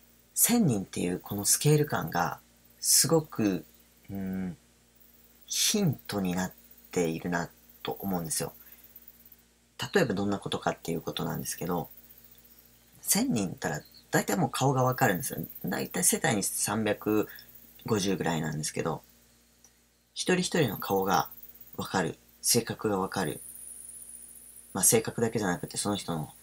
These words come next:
まあ、家族構成だったりとか、どんなライフスタイルかだったりとか、まあ、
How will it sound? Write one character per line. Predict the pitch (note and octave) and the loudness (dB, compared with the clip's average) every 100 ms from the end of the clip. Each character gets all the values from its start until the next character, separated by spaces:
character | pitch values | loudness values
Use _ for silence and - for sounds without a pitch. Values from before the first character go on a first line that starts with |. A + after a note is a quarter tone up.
| - - - - | -20 -20 -20 -12
ま | D#2+ | -10
あ、 | D2+ | -4
家 | G2 | -4
族 | F#2 - | -4 -6
構 | - F#2 | -2 0
成 | - E2+ | 2 0
だ | D#2+ | -2
っ | - | -4
た | E2+ | -6
り | D#2+ | -4
と | - | -4
か、 | E2+ - - - - - - - - - - | -4 -6 -20 -20 -20 -20 -20 -20 -12 -12 -6
ど | - | -4
ん | G2+ | -2
な | F#2+ F#2 - | -2 -4 -4
ラ | G2 | -4
イ | F#2 | -2
フ | - | -2
ス | |
タ | - F2+ | 2 2
イ | |
ル | D#2 | 0
か | - D#2+ | 0 -2
だ | D2+ | -2
っ | - | -4
た | E2 | -6
り | |
と | - | -6
か、 | - - - - | -6 -8 -8 -14
ま | |
あ、 | - | -14